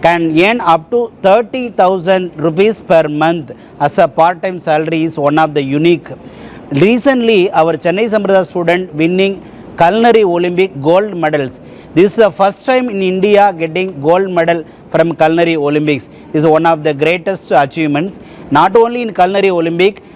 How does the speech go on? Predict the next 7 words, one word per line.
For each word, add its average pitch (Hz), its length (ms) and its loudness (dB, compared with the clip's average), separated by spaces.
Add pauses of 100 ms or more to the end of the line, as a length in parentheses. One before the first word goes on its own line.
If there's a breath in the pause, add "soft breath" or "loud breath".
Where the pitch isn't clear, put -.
recently 214 520 0
in 196 120 -2
sika, 190 500 0
South 175 300 -2
Indian 190 300 0
Chef 180 240 0
Association, 180 580 -2